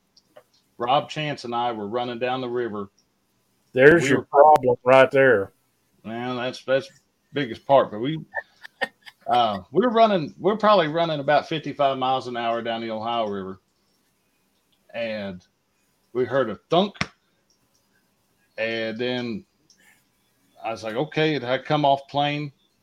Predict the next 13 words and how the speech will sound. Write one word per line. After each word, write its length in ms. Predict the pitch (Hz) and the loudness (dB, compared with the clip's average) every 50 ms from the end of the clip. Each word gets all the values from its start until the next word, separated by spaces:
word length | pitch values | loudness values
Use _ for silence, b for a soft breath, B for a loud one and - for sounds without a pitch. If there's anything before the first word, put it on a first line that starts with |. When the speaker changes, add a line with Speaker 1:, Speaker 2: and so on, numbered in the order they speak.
| _ _ _ _ _ _ _ _ _ _ _ _ _ _ | _ _ _ _ _ _ _ _ _ _ _ _ _ _
Speaker 1:
We 100 | 107 120 | -8 -6
look 260 | 127 131 160 160 - 143 | -4 -2 -2 -4 -4 -2
back 220 | 151 151 151 - | -2 -2 -2 -2
there, 240 | 151 147 156 160 151 | -4 -4 -2 -2 -2
we 80 | 147 | -4
don't 180 | 143 143 139 135 | -4 -4 -4 -6
see 160 | - - 151 | -6 -8 -6
any 180 | 147 143 131 131 | -6 -6 -4 -4
oil 260 | 139 156 160 156 147 | -4 -2 -2 -4 -4
slicks. 720 | - - - 147 151 156 160 151 - - - - - - _ _ _ _ _ _ _ _ _ - | -8 -10 -8 -4 -4 -4 -4 -6 -10 -16 -16 -16 -18 -20 _ _ _ _ _ _ _ _ _ -10
Motor's 340 | 104 120 139 143 143 127 - | -6 -6 -4 -4 -4 -8 -8
still, 420 | - - 147 143 139 139 135 131 | -8 -6 -4 -4 -2 -2 0 2
uh, 220 | 131 131 135 131 | 2 2 2 0